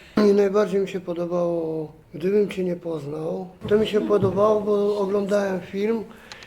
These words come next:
i byłem cie-, byłem ciekawy, jak pokażą to przedstawienie. No i powiem, że pokazali to, co mogli, no. A i, no było to fajne.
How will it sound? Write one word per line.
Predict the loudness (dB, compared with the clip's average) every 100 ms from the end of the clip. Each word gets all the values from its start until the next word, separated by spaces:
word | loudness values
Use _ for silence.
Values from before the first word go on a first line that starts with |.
| -12
i | -4
byłem | 2 2 2
cie-, | 0 -2 -4
byłem | -2 0 0
ciekawy, | 0 0 0 2 0 0 -6 -20 -18 -6
jak | -4 -4
pokażą | -6 -4 -2 -2 -2
to | -4
przedstawienie. | -6 -10 -6 -2 0 0 -2 -6 -12 -18 -20 -20 _ -20 -20 -16 -16 -16 -20 -10
No | -2 4 4
i | 2
powiem, | 0 2 2 0
że | -2 -2 -4 -16 -20 -20 -20 -20 -10
pokazali | -4 -2 2 2 2
to, | -2
co | 0 2
mogli, | 2 0 -4 -8
no. | -6 -6 -10 -20 -20 -20 -20 -20 -20 -20 _ -10 -6
A | -4 -2 -2
i, | -2 -2 -8 -12 -20 -20 -20 -10
no | -6 -4
było | 0 0
to | 4 4 4 -2 -6
fajne. | 2 2 2 -6